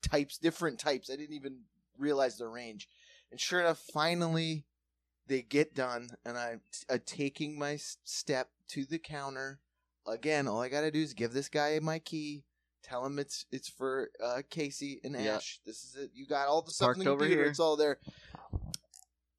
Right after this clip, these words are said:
Speaker 1: Do that. The guy has, the van guy left,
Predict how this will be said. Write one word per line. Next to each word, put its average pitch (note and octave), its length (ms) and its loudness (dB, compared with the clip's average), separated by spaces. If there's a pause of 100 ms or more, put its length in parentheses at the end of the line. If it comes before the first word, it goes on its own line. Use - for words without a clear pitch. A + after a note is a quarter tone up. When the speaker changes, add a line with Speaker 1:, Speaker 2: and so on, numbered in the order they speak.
(480)
Speaker 1:
Do G3 200 0
that. G3+ 320 6 (340)
The D3 100 0
guy D3 260 6
has, D3 320 0
the C#3 100 0
van E3 280 4
guy C#3+ 200 10
left, B2+ 600 2